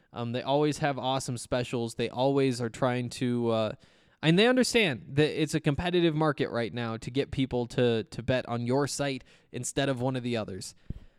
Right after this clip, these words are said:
So you gotta entice 'em, and there's a reason DraftKings is a step ahead of everybody else. It's America's top-rated sports betting app. It's, uh, an official sports betting partner of the N B A and the N F L. They've got an awesome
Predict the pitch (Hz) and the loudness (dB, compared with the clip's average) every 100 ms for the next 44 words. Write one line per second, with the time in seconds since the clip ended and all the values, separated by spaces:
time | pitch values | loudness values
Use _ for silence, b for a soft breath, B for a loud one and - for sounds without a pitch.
0 | B B _ _ _ _ - - 160 151 | B B _ _ _ _ -6 6 8 8
1 | 143 143 147 139 127 135 123 123 113 - | 6 4 4 2 2 0 0 -2 -4 -6
2 | 127 120 117 113 - - 131 127 127 135 | -4 -4 -4 -8 -6 0 2 2 2 2
3 | 143 120 123 127 147 139 135 139 123 - | 0 0 -2 -2 -2 -2 0 -2 -2 -6
4 | 120 - 135 - 131 139 135 139 139 135 | -10 -4 -4 -2 0 2 4 6 6 6
5 | 135 147 170 - - - 120 131 127 127 | 4 4 4 2 -4 -6 -2 -2 -2 -4
6 | - 131 135 135 131 - 143 135 - 135 | -4 -4 2 2 2 2 2 2 0 -2
7 | 131 - 127 151 - b b b - 120 | -4 -8 -6 -4 -6 b b b -8 -8
8 | - 127 120 117 120 - 147 139 - 147 | -2 0 2 2 0 0 2 0 4 4
9 | 135 147 135 147 139 135 127 110 - 139 | 4 0 0 0 2 0 -2 -4 -6 -4
10 | 135 123 135 156 156 123 120 131 120 123 | -4 -4 -4 -4 -6 -6 -6 -6 -4 0
11 | 135 165 B B B 135 135 143 143 - | 4 2 B B B -2 2 0 0 -4
12 | 123 143 170 - 151 143 | -4 -2 0 2 2 2